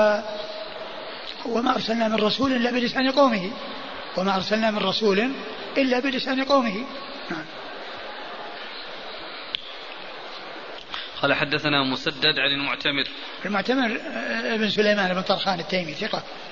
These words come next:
Speaker 1: أخرج له أصحاب كتب الستة.
Speaker 2: عن منصور.
Speaker 1: عن منصور بن المعتمر، وهو ثقة، أخرج له أصحاب كتب الستة.
Speaker 2: عن سعد بن عبيدة.
Speaker 1: عن سعد بن عبيدة ثقة، أخرج له أصحاب كتب الستة.
Speaker 2: عن البراء بن عازب.
Speaker 1: عن البراء بن عازب رضي الله عنه، وهو صحابي،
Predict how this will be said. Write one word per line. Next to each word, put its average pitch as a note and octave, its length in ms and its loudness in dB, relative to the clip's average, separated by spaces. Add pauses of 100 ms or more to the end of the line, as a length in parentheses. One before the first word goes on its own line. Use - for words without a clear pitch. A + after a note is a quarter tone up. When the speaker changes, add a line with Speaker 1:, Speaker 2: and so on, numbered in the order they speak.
(160)
Speaker 1:
أخرج F#3+ 260 4
له F#3 120 4
أصحاب E3+ 240 0
كتب F3+ 140 -4
الستة. E3 320 -4 (280)
Speaker 2:
عن C#3 160 2
منصور. C3+ 460 0
Speaker 1:
عن G3 100 0
منصور G#3 420 4 (380)
بن F#3+ 80 -2
المعتمر، F#3+ 500 4 (380)
وهو F3 140 0
ثقة، F3+ 300 2 (420)
أخرج F#3 240 0
له F#3 100 4
أصحاب F3 240 0
كتب F3+ 140 -4
الستة. E3+ 360 -4 (440)
Speaker 2:
عن C3+ 120 0
سعد C#3 240 2
بن C3+ 160 0
عبيدة. B2+ 460 4 (160)
Speaker 1:
عن D#3 60 -6
سعد G#3 220 2
بن G3 100 0
عبيدة G3+ 360 4
ثقة، F#3+ 260 0
أخرج E3 220 -2
له F#3+ 120 4
أصحاب F3+ 240 0
كتب F#3+ 160 -4
الستة. - 360 -6 (1500)
Speaker 2:
عن C#3 80 2
البراء C#3 440 4
بن B2+ 160 0
عازب. B2 340 0 (260)
Speaker 1:
عن F3+ 80 -2
البراء G3+ 240 4
بن G3 80 0
عازب G3 280 2
رضي F#3+ 100 2
الله F3+ 200 0
عنه، G3 200 2
وهو F#3 100 2
صحابي، G3+ 440 4